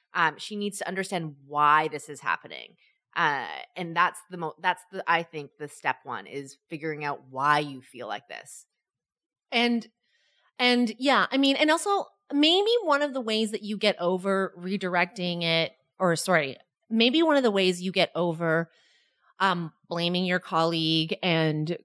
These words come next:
Speaker 2: consistently holding it against her is to think of the fact that coming from somebody, me, who is quite petty and likes to, you know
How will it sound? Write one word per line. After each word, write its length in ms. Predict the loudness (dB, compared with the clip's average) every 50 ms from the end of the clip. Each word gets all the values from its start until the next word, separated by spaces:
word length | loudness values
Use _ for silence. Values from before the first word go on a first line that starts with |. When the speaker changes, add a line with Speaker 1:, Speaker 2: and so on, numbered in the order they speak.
| -4
Speaker 2:
consistently 1300 | 0 2 2 2 2 -2 -2 -2 -2 -2 0 0 0 0 0 0 0 2 4 4 2 2 -2 -4 -8 _ _ _ -10
holding 360 | -4 0 0 0 2 0 -2
it 100 | -4 -6
against 480 | -6 -4 -2 0 0 -2 -4 -8 -10 -8
her 320 | -4 -4 -2 -2 -2 -4 -6 -6
is 240 | -4 -4 -2 -4 -4
to 120 | -6 -8
think 340 | -8 _ -4 -4 -2 -2 -4 -4 -4 -2
of 420 | 2 2 2 2 2 -2 -12 -18 -18
the 80 | -18
fact 400 | -14 -6 -2 -2 -2 -2 -2 _
that 300 | -4 -2 0 0 0 -2 _ _ _ _ _ _ _ _ -20 _ _ -8
coming 340 | -2 0 2 4 4 2
from 180 | 0 -2 -4 -4
somebody, 360 | -4 -4 -6 -4 -4 -4 -4
me, 420 | -2 -2 -2 -2 -2 -4 -8 -8 -6 -4
who 120 | -4 -2
is 140 | -2 -4 -6
quite 320 | -6 -4 -2 -2 -2 -2
petty 480 | -2 -2 -2 -2 -2 -4 -6 -6 -8 -8 -6
and 340 | -4 -4 -4 -4 -6 -8 -14 -10
likes 380 | -4 -4 -4 -2 -4 -6 -4 0
to, 140 | 2 2 2
you 140 | 2 0 -2
know 440 | 0 0 0 0 0 -2 -4 -6